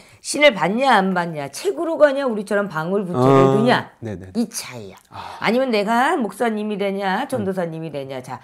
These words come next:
Speaker 1: 어, 스님이 되냐,
Speaker 2: 음, 음, 음.
Speaker 1: 이런 건데
Speaker 2: 네.
Speaker 1: 또 내가 갑갑한 곳에 막 그런 이렇게 확
Speaker 2: 네.
Speaker 1: 있는 걸 가지고 얘기할 수 있는 그런
Speaker 2: 음.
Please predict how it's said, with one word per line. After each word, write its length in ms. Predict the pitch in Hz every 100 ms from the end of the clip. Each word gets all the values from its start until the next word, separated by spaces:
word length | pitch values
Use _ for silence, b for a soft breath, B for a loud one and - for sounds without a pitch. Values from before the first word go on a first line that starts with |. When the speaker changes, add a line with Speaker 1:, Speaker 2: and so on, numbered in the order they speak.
| b b b b
Speaker 1:
어, 340 | 170 185 170 160
스님이 460 | - 311 311 240 -
되냐, 380 | 131 120 107 _ 107
Speaker 2:
음, 240 | 101 98
음, 60 | 107
음. 60 | 95
Speaker 1:
이런 300 | 180 302 254
건데 440 | 185 170 185 139 -
Speaker 2:
네. 100 | 95
Speaker 1:
또 140 | 277 254
내가 360 | 185 196 226
갑갑한 920 | - - _ 302 330 330 302 330 302
곳에 600 | 262 277 269 262 240 226 214
막 220 | 196 196
그런 380 | 185 180 156 92
이렇게 220 | 120 170
확 180 | - -
Speaker 2:
네. 60 | 226
Speaker 1:
있는 280 | 240 285 269
걸 160 | 240
가지고 360 | 208 190 185 170
얘기할 440 | 143 151 202 233
수 160 | 233 254
있는 340 | 220 208 214
그런 540 | 180 180 190 190 190 -
Speaker 2:
음. 200 | 107 95